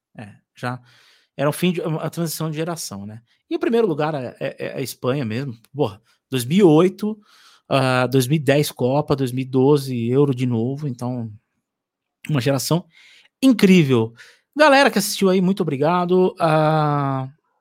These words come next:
espero que vocês tenham gostado. Fazer a despedida dos meus amigos aqui. Bruno Valim, deixa seu salve pra galera aí.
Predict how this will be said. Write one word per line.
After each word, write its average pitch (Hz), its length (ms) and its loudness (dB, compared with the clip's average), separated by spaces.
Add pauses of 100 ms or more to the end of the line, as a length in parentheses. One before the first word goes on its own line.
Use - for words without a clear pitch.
(100)
espero - 260 0
que 143 320 -6 (280)
vocês 127 220 -10
tenham 147 200 -4
gostado. 175 520 -4 (420)
Fazer 220 140 4
a 220 40 4
despedida 202 360 -2
dos 165 120 -2
meus 185 220 2
amigos 160 460 0
aqui. 165 380 -4 (340)
Bruno 254 240 4
Valim, 220 580 2
deixa 175 200 -6
seu 175 140 -4
salve 156 280 -4
pra 156 140 -6
galera 147 320 -2
aí. 196 200 -4